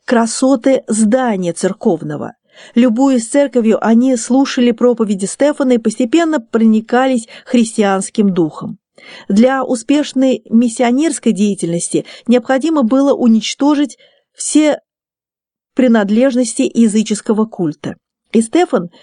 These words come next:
принялся разрушать древние языческие святилища. Без боязни и без ужасти уходил он со своими учениками по полям и лесам,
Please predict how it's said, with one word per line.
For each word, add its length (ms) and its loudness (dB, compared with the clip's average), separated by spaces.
принялся 440 2
разрушать 640 0
древние 440 2
языческие 560 0
святилища. 800 -2
Без 320 2
боязни 680 0
и 140 2
без 300 2
ужасти 720 0
уходил 560 0
он 200 0
со 120 -2
своими 360 2
учениками 600 0
по 120 0
полям 460 0
и 40 0
лесам, 480 -2